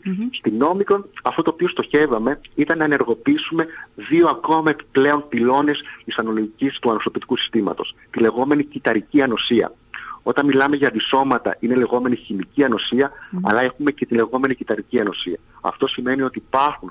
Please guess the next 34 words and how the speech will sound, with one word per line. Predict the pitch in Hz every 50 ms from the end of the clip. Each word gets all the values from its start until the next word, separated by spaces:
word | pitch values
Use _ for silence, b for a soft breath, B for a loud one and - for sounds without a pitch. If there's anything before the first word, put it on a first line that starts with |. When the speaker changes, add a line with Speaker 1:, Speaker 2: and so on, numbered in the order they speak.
| - -
Speaker 2:
στο | - 101
νοσοποιητικό | 101 95 - - - 101 - - - 131 123 -
σύστημα | - 110 101 - - 127 135 135 B B B B B
δύο | 95 113 131 135
βασικοί | 127 120 101 - 110 - - - 165
κυταρικοί | 170 - - - 107 92 - - 101
πληθυσμοί, | - - 87 - 90 - - 95 113 131 B B B B -
τα | - 82 -
ταφ | - 139 143 -
λεφοκύτταρα | 143 - - 120 110 - 123 120 - 110 98 90
και | - 90
τα | - 87 82 -
β | - 147 151 143 123
λεφοκύτταρα, | 107 - - - - - 101 - 123 127 139 147 B B B B B B -
τα | - 104 -
οποία | - - 139 147 139 110 B B B B B B B _ _ _ _ _ _ _
όταν | - 131 131 147 131
εκτεθούν | 131 - - 113 - - 156
για | 139 131 113
πρώτη | - - 139 151 -
φορά | 147 - - 120 120 120 110 92 - - - -
σε | - 117
ένα | 117 117
αντιγόνο, | 110 - 101 92 - 95 98 101 113 135 147 165 - _ _ _ _
όπως | - - - - - -
είναι | 101 98
ο | 95
εμβολιασμός, | 90 95 90 90 87 - 107 110 127 135 - - -
ή | -
στον | - - 107 95
ιό, | 92 98 113 135 143 B B B B
κρατάνε | - 117 107 107 - 139 147 147 143
μία | 135 139 143 139 131
μνήμη. | 127 123 120 120 123 117 92 80 -